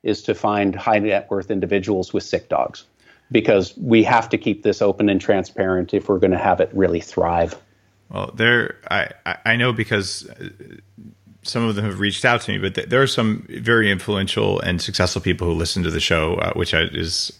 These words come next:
Speaker 2: is, uh, an honor for me. Just to, you know, anytime I know someone who's really super busy, takes some time to listen, I'm like, "Hey, great, uh, we must be doing something right." Uh, but they've reached out, and there are people out there who have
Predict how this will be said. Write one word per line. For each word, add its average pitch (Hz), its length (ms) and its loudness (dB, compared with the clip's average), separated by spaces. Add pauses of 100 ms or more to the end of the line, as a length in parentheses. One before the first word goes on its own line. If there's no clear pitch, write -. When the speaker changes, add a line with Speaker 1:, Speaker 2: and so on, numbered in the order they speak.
(100)
Speaker 2:
is, 82 260 -2
uh, 78 480 -4
an 92 160 0
honor 95 260 2
for 95 120 -4
me. 85 160 2
Just 85 160 -4
to, 87 260 0
you 92 100 -2
know, 85 60 -6
anytime 98 360 0
I 90 40 0
know 90 120 0
someone 92 220 -2
who's 85 280 -6 (180)
really 92 220 4
super 92 260 0
busy, 92 240 0
takes 85 220 -2
some 90 100 -4
time 85 200 -2
to 82 40 -4
listen, 87 240 -4
I'm 82 60 -4
like, 80 100 -6
"Hey, 147 160 0
great, 113 300 0 (440)
uh, 98 100 -4
we 98 200 -2
must 104 180 0
be 113 60 -2
doing 101 100 0
something 85 300 -4
right." 82 220 -2 (400)
Uh, 98 160 0
but 131 100 -2
they've 160 160 2
reached 139 220 0
out, 120 180 2
and 120 160 0
there 113 140 6
are 180 100 4
people 87 260 -4
out 78 120 -4
there 78 180 -4
who 82 160 -6
have 78 480 -2